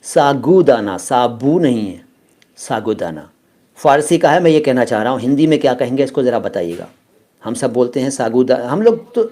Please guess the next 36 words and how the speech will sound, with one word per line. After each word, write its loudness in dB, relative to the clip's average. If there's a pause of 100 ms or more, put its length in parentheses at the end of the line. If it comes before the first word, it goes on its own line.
आप 6
भी 2
शायद 4
साबूदाना 4
बोलते 2
हैं, -4
कुछ -2
लोग 0
तो 2
साबुत 4
दाना 4
बोलते -2
हैं, -4
साबुत 2
दाने 0
के -2
पापड़ 0 (640)
या 2
साबुत 2
दाने 0
की -4
खीर, -4
साबूदाने 0
की -10
खीर, -6 (640)
वो 0
सागुदाना -2
है, -10
सागुदाना 0 (800)
फारसी 0
का -12
है। -14 (320)
अगला 4
शब्द 2 (180)
शाबाश, -4
शाबाश। -2